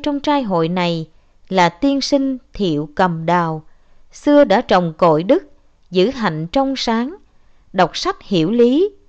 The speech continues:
nêu gương điển hình trong chốn trần ai, học đạo yêu người giúp việc chánh trị trong chốn quan phủ, buôn bán qua lại, khiến cho nước giàu mạnh.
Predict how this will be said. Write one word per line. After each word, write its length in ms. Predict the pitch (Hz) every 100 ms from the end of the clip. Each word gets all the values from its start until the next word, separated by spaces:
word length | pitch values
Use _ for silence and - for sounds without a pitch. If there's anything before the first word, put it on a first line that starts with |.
| - - -
nêu 220 | 254 254
gương 300 | 254 254 247
điển 220 | 190 185 285
hình 300 | 208 170 165
trong 240 | 277 269
chốn 300 | 247 240 349 -
trần 280 | 185 156 -
ai, 320 | - 254 262 254 _ _ _ _ -
học 300 | 214 175 196
đạo 300 | 175 156 - -
yêu 200 | 285 285
người 400 | 214 185 175 170
giúp 220 | 180 381 -
việc 320 | 190 170 - _
chánh 240 | 233 302 392
trị 320 | 185 156 156 -
trong 180 | 254 247
chốn 300 | - 220 330 -
quan 240 | 294 262
phủ, 440 | - 185 156 226 - - - - - -
buôn 260 | 226 226
bán 240 | 208 196 302 -
qua 200 | 269 240
lại, 420 | 170 160 151 170 - _ _
khiến 300 | - 233 381
cho 120 | 392 294
nước 340 | 277 370 392
giàu 260 | 185 180 156
mạnh. 380 | 165 160 147